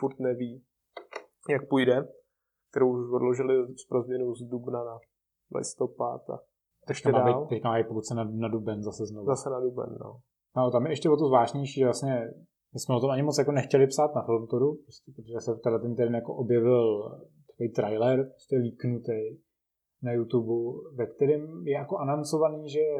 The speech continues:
Speaker 2: jednak, eh, uvedení na Black Widow na Disney Plus v rámci toho Premier Accessu, který měla i Mulan, to znamená za příplatek.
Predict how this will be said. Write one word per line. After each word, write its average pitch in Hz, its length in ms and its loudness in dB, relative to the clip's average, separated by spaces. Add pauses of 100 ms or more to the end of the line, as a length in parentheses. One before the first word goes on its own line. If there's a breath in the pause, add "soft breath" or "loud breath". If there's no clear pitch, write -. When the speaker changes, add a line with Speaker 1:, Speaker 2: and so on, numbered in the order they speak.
(300)
Speaker 2:
jednak, 139 380 0 (720)
eh, - 40 -4
uvedení 147 560 0
na 151 160 -4 (440)
Black 131 200 4
Widow 135 220 6
na 151 100 0
Disney 135 240 2
Plus 131 420 -4 (760)
v 120 60 0
rámci 120 320 2
toho 143 160 0
Premier 135 380 2
Accessu, 135 420 -6
který 127 240 2
měla 131 280 -6
i 151 180 0
Mulan, 107 360 -2
to 113 60 -14
znamená 113 360 -4
za 120 120 0
příplatek. 104 720 -12